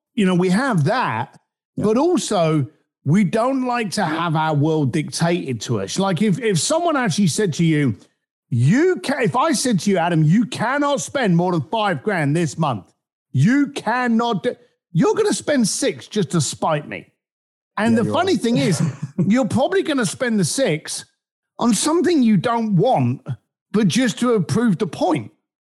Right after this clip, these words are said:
Speaker 1: So we all react differently to money. And we know as entrepreneurs, we're weird, dysfunctional, creative disruptors.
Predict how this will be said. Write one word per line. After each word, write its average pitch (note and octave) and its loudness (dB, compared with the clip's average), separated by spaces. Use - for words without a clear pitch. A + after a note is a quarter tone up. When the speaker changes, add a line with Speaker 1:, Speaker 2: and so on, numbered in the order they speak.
Speaker 1:
So B3+ 0
we B3+ 4
all F4+ 2
react A#3+ -2
differently G#3+ 0
to F3 0
money. E3+ 2
And G#3 2
we A#3 2
know A3+ 2
as E3 0
entrepreneurs, G3+ 0
we're A3+ 2
weird, A#3+ 2
dysfunctional, G3+ 0
creative F3+ -2
disruptors. C#3 -2